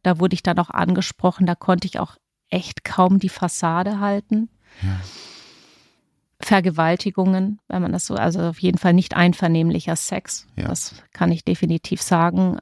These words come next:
Speaker 1: genau.
Speaker 2: Aber das heißt, es gab Spuren an dir und du hast trotzdem gesagt, „Ich bin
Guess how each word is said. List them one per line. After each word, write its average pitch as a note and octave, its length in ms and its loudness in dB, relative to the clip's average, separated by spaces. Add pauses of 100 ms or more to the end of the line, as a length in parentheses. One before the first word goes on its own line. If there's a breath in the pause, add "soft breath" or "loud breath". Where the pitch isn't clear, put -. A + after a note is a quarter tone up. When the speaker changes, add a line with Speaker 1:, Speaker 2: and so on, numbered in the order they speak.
Speaker 1:
genau. D#3+ 400 -2 (380)
Speaker 2:
Aber G2+ 200 4 (420)
das F#2+ 240 -6
heißt, A2 340 0
es - 160 -8
gab G#2 260 2
Spuren F2 640 0 (180)
an F#2+ 240 4
dir E2 460 -2 (260)
und E2 180 -2
du F#2 60 4
hast F2+ 200 0
trotzdem G2 640 0 (140)
gesagt, F2+ 600 0 (120)
„Ich - 200 -6
bin F#2 380 4